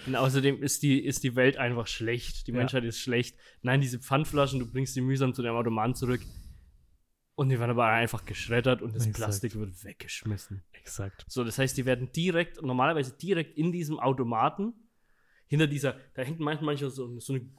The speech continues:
Speaker 1: so ein Gummilappen vor dieser Öffnung.
Speaker 2: Mhm.
Speaker 1: Und wenn der manchmal so durch den Luftzug aufweht, dann kommt der widerlichste Geruch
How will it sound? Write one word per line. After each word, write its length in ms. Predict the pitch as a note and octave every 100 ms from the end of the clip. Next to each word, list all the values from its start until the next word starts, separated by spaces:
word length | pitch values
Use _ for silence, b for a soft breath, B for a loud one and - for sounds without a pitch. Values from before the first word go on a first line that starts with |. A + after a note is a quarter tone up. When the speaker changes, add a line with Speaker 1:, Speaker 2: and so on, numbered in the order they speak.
| -
Speaker 1:
so 120 | C#3+
ein 140 | B2+
Gummilappen 840 | - E3+ F3+ C#3+ C3+ C3+ C3 D3+ C3+
vor 160 | C#3 B2+
dieser 220 | A#2+ C3
Öffnung. 360 | A#2+ A#2+ G#2+ G2+
Speaker 2:
Mhm. 340 | A2 G#2+ G2+
Speaker 1:
Und 60 | B2+
wenn 60 |
der 80 | C3+
manchmal 280 | C3+ C#3 C#3
so 100 | A#2
durch 140 | B2+
den 80 | C3
Luftzug 360 | D#3+ C3+ - C3+
aufweht, 360 | D#3+ D3 C#3
dann 80 | B2
kommt 180 | C#3 C3+
der 160 | B2+ C3+
widerlichste 540 | F#3+ D#3+ D#3+ - C#3+
Geruch 340 | C#3+ D3+ -